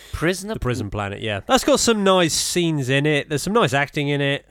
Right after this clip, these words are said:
Speaker 2: Uh, some nice ideas, but it's, it's not necessary. And,
Speaker 1: Yeah.
Speaker 2: and Resurrection is just, it's just silly. It's
Speaker 1: Yeah.
Speaker 2: silly. And yeah, and the, talking about how good the Alien is when it was only half in shadow, it's so overplayed now 'cause they show it all C G I leaping about the place, going, "Nah," and
Speaker 1: I
Speaker 2: everyone, but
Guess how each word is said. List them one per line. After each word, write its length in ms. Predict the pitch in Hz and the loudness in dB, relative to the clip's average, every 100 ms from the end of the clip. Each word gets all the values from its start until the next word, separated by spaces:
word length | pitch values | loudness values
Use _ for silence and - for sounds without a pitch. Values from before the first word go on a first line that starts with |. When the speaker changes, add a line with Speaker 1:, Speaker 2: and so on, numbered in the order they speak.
| - | -6
Speaker 2:
Uh, 220 | 139 139 | -2 -2
some 160 | - 202 | -2 -2
nice 180 | 180 139 | 0 -2
ideas, 560 | 117 131 123 120 107 | -4 -4 -2 -2 -4
but 200 | - 139 | -2 -2
it's, 400 | 143 156 139 - - | 0 -2 -4 -8 -6
it's 260 | 156 139 | -6 -4
not 220 | 180 160 127 | 0 0 0
necessary. 480 | 107 98 123 117 | -6 -4 -2 -2
And, 220 | 135 139 147 | 0 -2 -2
Speaker 1:
Yeah. 60 | 127 | -2
Speaker 2:
and 220 | 131 127 - | -2 -4 -2
Resurrection 580 | 190 139 131 123 - 104 | 0 2 0 -2 -4 -12
is 100 | - | -10
just, 300 | 104 - - _ | -12 -12 -18 _
it's 80 | 156 | -10
just 320 | - 139 - - - | -8 -10 -12 -18 -18
silly. 360 | - 101 87 87 _ _ | -14 -14 -14 -20 _ _
It's 160 | - 107 | -10 -10
Speaker 1:
Yeah. 380 | 101 98 101 101 | -10 -12 -12 -10
Speaker 2:
silly. 400 | 98 85 85 85 _ - | -12 -12 -18 -20 _ 2
And 180 | 175 185 | 4 4
yeah, 240 | 185 170 | -2 0
and 180 | 160 156 | 0 -4
the, 140 | - - - - - _ _ _ _ _ _ - | -8 -10 -12 -16 -20 _ _ _ _ _ _ -2
talking 260 | - 247 220 | 2 4 4
about 200 | 196 156 | 4 4
how 140 | 175 | 2
good 220 | 143 175 | 2 2
the 100 | 147 | 2
Alien 300 | 151 151 143 | 2 2 2
is 160 | 139 117 | 2 0
when 100 | 131 | -2
it 60 | 131 | -2
was 100 | 120 | 0
only 220 | 135 123 | 0 0
half 260 | 113 123 123 | -2 -2 -4
in 80 | |
shadow, 460 | 110 - 110 117 117 | -8 -6 -4 -4 -4
it's 160 | 196 185 | -2 -2
so 280 | - 196 135 | 2 2 2
overplayed 520 | 123 110 110 110 104 | 0 -4 -6 -6 -6
now 200 | 110 110 | -6 -6
'cause 160 | 104 101 | -8 -8
they 140 | 117 | -6
show 220 | - 123 | -2 -2
it 40 | 117 | -2
all 240 | 131 127 | -4 -4
C 260 | - 143 131 | -4 -4 -4
G 160 | 120 | -2
I 160 | 120 117 | 0 0
leaping 400 | 110 120 127 120 | -4 -8 -8 -8
about 260 | 117 113 120 | -6 -8 -8
the 60 | |
place, 240 | 113 113 104 | -12 -12 -12
going, 220 | 104 107 | -14 -12
"Nah," 640 | 113 120 120 120 104 113 110 | -10 -6 -4 -4 -2 -4 -4
and 100 | 113 | -2
Speaker 1:
I 100 | 139 | 0
Speaker 2:
everyone, 200 | 120 113 | -2 -6
but 160 | 120 | -10